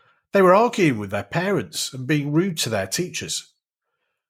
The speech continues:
Nothing like this had ever been seen on children's television before. It's hard to imagine now,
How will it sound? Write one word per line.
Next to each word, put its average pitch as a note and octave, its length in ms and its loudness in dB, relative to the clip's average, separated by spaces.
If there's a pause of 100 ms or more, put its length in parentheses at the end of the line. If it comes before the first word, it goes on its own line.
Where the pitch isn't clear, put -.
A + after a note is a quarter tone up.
(220)
Nothing A3+ 340 2
like A#2+ 240 4
this A2 240 0
had A#2 220 -2
ever D#3 180 4
been C3 240 0
seen B2 320 0
on G2 140 -8
children's F#2+ 480 -4
television E2 560 -6
before. D3 480 0 (1160)
It's F#3+ 180 2
hard B3+ 240 4
to G#3 120 4
imagine D3+ 480 2
now, G#2 480 -2